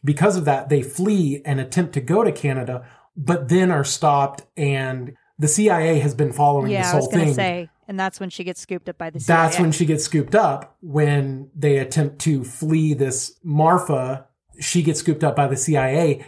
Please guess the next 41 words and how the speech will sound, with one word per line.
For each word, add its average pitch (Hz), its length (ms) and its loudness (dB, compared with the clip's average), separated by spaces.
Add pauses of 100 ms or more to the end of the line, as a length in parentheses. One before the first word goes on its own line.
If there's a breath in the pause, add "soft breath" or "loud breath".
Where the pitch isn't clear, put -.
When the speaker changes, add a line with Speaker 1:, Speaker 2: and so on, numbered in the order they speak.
(120)
Speaker 1:
The 151 80 0
C 160 200 2
I 139 140 4
A 180 160 4
can 156 180 -2
take 160 260 0
her 139 160 0
to 143 220 -4
upstate 139 480 -2
New 123 120 -6
York, 139 540 -2
close 175 340 0
to 156 80 -2
the 143 100 0
Canadian 127 500 -2
border. 135 480 0 (400 soft breath)
You 143 100 2
know, 143 100 4
we 143 100 2
can 147 120 2
have 151 200 2
the 147 60 2
climax 131 540 0
of 131 120 -2
her 143 140 2
escaping 135 600 0
the, 123 260 -2
the 135 100 -4
C 135 200 0
I 123 100 0
A, 123 180 -2
et 120 100 -8
cetera. 139 500 0 (300 soft breath)
That's 151 320 2
when 156 120 4
she 147 160 -2
goes 135 280 0
to 143 80 -2
Canada 127 360 -2
and 120 180 -2
starts, 127 540 -2